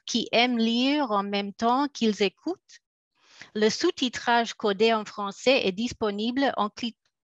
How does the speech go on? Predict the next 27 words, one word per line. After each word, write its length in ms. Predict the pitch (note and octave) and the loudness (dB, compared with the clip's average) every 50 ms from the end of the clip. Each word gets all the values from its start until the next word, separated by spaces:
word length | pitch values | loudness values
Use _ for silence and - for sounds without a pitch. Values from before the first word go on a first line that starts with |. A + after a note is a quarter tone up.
| _ - | _ -14
cliquant 640 | - - C#4+ C#4+ - _ - B3+ C4+ F4+ G#4 D4 - | -8 -6 -6 -6 -4 _ 2 2 2 2 0 -4 -8
le 160 | - G3+ G#3+ | -2 2 2
bouton 540 | A3 G3+ A3 A3+ G#3+ - B3+ A#3+ B3+ C#4 C#4 - _ _ - | 2 2 0 -4 -4 -2 -2 0 0 -2 -6 -10 _ _ -18
C 380 | - - - A#3 A3 - - _ _ | -18 -4 -2 0 0 0 -2 _ _
C. 440 | - - - - F3+ F3 - - _ _ _ _ _ _ _ _ _ _ _ _ _ _ _ _ _ _ _ _ _ _ _ _ _ _ _ _ _ _ - _ _ _ _ _ _ - F#3 | -20 -18 -8 -4 -4 -4 -4 -6 _ _ _ _ _ _ _ _ _ _ _ _ _ _ _ _ _ _ _ _ _ _ _ _ _ _ _ _ _ _ -20 _ _ _ _ _ _ -10 -4
Vous 220 | F#3+ A#3 A#3 B3 | -2 0 2 4
êtes 220 | C#4 B3 - - - | 4 4 4 2 0
encouragé 920 | - A#3 B3+ C4+ - - C4+ C4 - G#3+ G#3 G3 - - C#4+ C4+ A#3 G#3 - | 2 2 2 2 0 0 0 2 4 4 4 2 2 0 2 2 2 0 0
à 140 | - G3 G3+ | 0 -2 -2
utiliser 500 | G#3+ G3+ - A3 G#3+ G#3+ A3 - A3+ G#3+ | -2 -4 -4 -4 -2 -2 0 0 2 2
la 140 | G#3 G3+ G3 | 2 2 0
boîte 340 | F#3+ G3+ G#3 G#3+ G#3 - - - _ _ | -2 -2 -2 -4 -4 -6 -12 -20 _ _
questions 420 | - F#3+ F3+ - - - A#3 G#3+ | -4 -4 -4 -4 -4 -2 0 0
et 120 | G3 F#3 F#3 | 2 0 0
réponses 720 | F#3 F#3 F3+ - - A3+ A#3+ C4 C#4+ E4 - - - - _ - | -2 -4 -4 -2 0 0 0 0 -2 -6 -8 -12 -14 -10 _ -2
en 160 | G3+ G3+ G3+ | 0 0 0
bas 280 | G3+ F#3+ G#3+ A3+ B3 | 2 4 4 6 6
de 120 | A#3 G#3 G3 | 4 4 2
votre 340 | F3+ G#3 G3+ G3 - - F#3+ | 2 2 0 0 -2 -4 -2
écran 480 | F#3 F#3 F3 - - - A3+ A#3+ C#4 D#4+ D#4 _ _ - - - - - - _ | -2 -2 -4 -6 -8 -4 -2 -2 -2 -2 -6 _ _ -20 -20 -20 -20 -20 -18 _
pour 260 | - - D#4 E4 - - | 0 2 4 2 2 0
poser 440 | _ - - - A#3 G3+ A#3 C4 C4+ | _ 0 2 2 2 4 4 4 4
des 120 | A3+ A#3 G#3+ | 4 2 2
questions 520 | - G#3+ G3+ - - - A#3 A#3 A3+ - - | 2 0 0 0 0 0 0 0 0 0 -2
à 100 | - F#3+ | -4 -4
tout 200 | - - - B3 | -2 -2 -2 -2
moment. 420 | A#3 A3 G3+ F#3+ F3+ E3+ E3 F#3 | 0 0 -2 -2 -4 -6 -8 -8